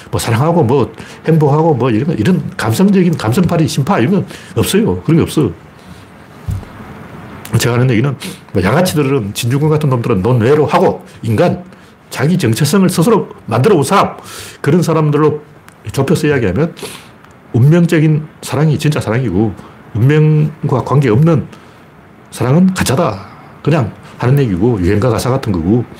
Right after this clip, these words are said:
물론 그런 사람도 있죠. 그냥 뭐, 좋으면 살면 그게 사랑이죠. 근데, 네,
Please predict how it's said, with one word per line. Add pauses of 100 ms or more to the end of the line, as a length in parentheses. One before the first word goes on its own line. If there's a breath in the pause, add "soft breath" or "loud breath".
(420 loud breath)
물론
그런
사람도
있죠.
그냥
뭐,
좋으면
살면
그게
사랑이죠.
근데, (480 loud breath)
네,